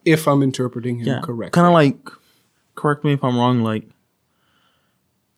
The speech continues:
Speaker 2: not only learning the concepts, but kinda, like, how to apply 'em.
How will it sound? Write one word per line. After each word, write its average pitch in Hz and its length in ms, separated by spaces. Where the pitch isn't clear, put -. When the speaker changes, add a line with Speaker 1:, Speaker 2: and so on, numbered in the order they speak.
Speaker 2:
not 160 200
only 170 240
learning 143 480
the 123 80
concepts, 151 560
but - 400
kinda, 131 200
like, 110 180
how 127 180
to 127 160
apply 123 300
'em. 151 180